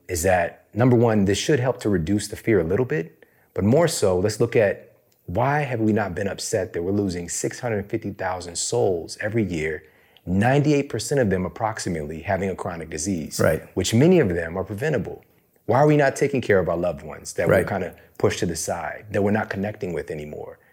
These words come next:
Speaker 1: Why are we not getting together in community and, and eating together and, and exercising together and having classes together and learning together? All the things that can help to prevent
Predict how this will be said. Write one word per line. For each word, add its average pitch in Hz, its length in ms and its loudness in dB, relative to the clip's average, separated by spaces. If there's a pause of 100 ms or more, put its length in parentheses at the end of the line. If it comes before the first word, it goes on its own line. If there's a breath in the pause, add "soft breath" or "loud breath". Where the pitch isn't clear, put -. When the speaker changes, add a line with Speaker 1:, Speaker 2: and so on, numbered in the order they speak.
(340 soft breath)
Speaker 1:
Why 113 120 6
are 127 80 6
we 131 100 6
not 120 380 2 (320)
getting 113 200 6
together 95 340 0
in - 40 -8
community 80 640 -2
and, 71 100 -10
and 87 160 -12
eating 117 300 2
together 73 640 -6 (180 soft breath)
and, 90 260 -4
and 87 360 -8
exercising 82 720 0
together 73 540 -6
and 76 100 -12
having 107 240 -2
classes 107 460 -2
together 78 380 -6
and 85 100 -6
learning 120 300 2
together? - 480 -10 (380 soft breath)
All 147 140 6
the 165 80 6
things 156 240 4
that 120 120 4
can 104 100 -6
help 110 140 -8
to - 60 -8
prevent 113 400 -2